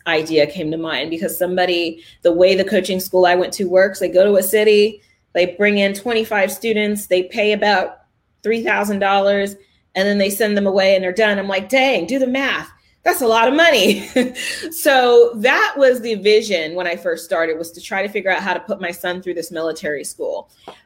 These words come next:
Um, unfortunately, it took about five years before we started making the kind of money that would have helped me pay for his military school. So I, it didn't work for that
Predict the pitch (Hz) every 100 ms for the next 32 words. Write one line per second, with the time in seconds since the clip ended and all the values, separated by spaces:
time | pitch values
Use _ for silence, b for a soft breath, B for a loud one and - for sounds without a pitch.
0 | - 196 190 175 165 160 - _ - 151
1 | 202 226 240 294 330 330 277 214 208 196
2 | 190 - 269 190 165 - _ _ _ _
3 | _ _ _ _ - 220 214 196 175 175
4 | 143 - _ _ _ _ _ 240 202 214
5 | 214 202 202 170 165 - 214 - 208 208
6 | 214 208 240 - 226 220 196 214 240 202
7 | 196 214 202 196 196 196 180 - 190 185
8 | 214 185 208 185 - 233 202 202 190 175
9 | 175 165 180 151 180 - 185 151 - B
10 | B B - 233 208 208 - 226 220 247
11 | 240 269 285 247 220 240 240 - 226 196
12 | 208 254 -